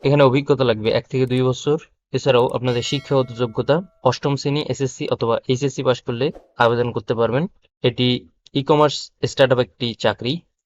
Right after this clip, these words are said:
চাকরির দায়িত্বসমূহ এবং কনটেক্সট যেটি রয়েছে, মোটরসাইকেলের মাধ্যমে কাস্টমারের ঠিকানায় পণ্য ডেলিভারি করা এবং পণ্যের মূল্য সংগ্রহ করা, হোম ডেলিভারি পরিষেবার জন্য প্রস্তুত থাকা, কাস্টমারের তথ্য বিক্রয়, তথ্য, অন্যান্য অনুমোদন রিপোর্ট অফিসের সময় মতো পাঠানো,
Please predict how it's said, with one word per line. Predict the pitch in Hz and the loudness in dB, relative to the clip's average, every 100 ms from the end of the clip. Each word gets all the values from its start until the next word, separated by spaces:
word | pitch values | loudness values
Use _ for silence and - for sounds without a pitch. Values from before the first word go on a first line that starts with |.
| - | -10
চাকরির | 110 120 117 135 135 | -2 0 2 0 2
দায়িত্বসমূহ | 110 110 123 - 131 131 | 2 2 -2 -2 0 2
এবং | 120 117 | 2 0
কনটেক্সট | 117 113 113 113 | 0 0 0 -4
যেটি | 113 107 | -4 -6
রয়েছে, | 101 101 - 139 | -4 -6 -4 -4
মোটরসাইকেলের | 147 117 110 127 117 117 | 0 0 -2 -4 -4 -2
মাধ্যমে | 110 110 113 120 135 _ - | -2 -2 -2 -2 -2 _ -4
কাস্টমারের | 113 - 123 117 - | -4 0 0 0 -2
ঠিকানায় | 123 123 120 - | -2 0 0 -2
পণ্য | 117 117 | -2 0
ডেলিভারি | 113 120 120 123 | 0 0 0 2
করা | 120 131 | 2 2
এবং | 123 110 117 143 - | 0 -2 -2 -4 -2
পণ্যের | 127 120 113 | 0 0 0
মূল্য | 117 117 | 0 -2
সংগ্রহ | 110 110 110 117 | -2 -2 0 0
করা, | 110 131 - _ - | 0 -2 -4 _ 0
হোম | 127 127 | 2 4
ডেলিভারি | 123 127 123 139 170 _ _ | 4 4 2 2 -2 _ _
পরিষেবার | 117 123 135 123 | 0 2 4 2
জন্য | 117 120 | 2 -2
প্রস্তুত | 120 123 - 131 | -2 -4 -4 -4
থাকা, | 127 117 151 - _ | 0 2 0 -2 _
কাস্টমারের | - 113 139 127 123 | -2 -2 2 2 2
তথ্য | - 117 135 | 2 0 2
বিক্রয়, | 123 123 - 123 135 - - | 0 -2 2 4 4 2 2
তথ্য, | 117 - 131 139 - | 2 2 0 0 -2
অন্যান্য | 123 127 127 127 - _ - | 2 2 4 0 -2 _ 0
অনুমোদন | 131 139 135 135 | 2 2 2 0
রিপোর্ট | 117 110 131 131 | 0 2 2 2
অফিসের | 110 120 127 - - | -4 0 -2 -2 -2
সময় | 123 135 | 2 4
মতো | 127 113 123 | 2 0 0
পাঠানো, | 117 117 123 | 2 2 0